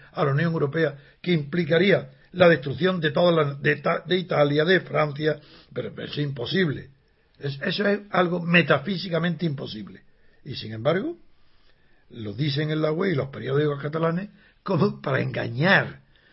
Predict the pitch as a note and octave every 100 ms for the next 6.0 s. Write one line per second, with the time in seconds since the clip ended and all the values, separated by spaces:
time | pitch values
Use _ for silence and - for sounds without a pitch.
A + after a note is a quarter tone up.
0 | _ _ - B2 A2+ B2+ A#2 B2 A#2+ -
1 | - E3+ - C#3+ F3+ E3+ E3+ D#3+ D#3 C#3+
2 | F3 F3 C#3 - _ - C3+ E3 F3 C3+
3 | C3+ - B2+ A2 G2 F#2+ F2 E2+ _ _
4 | - A2 A#2 - E3+ E3 C#3 C3 B2+ A2+
5 | G#2 C3+ D#3+ E3 D#3 C#3+ B2+ C3+ D#3+ C#3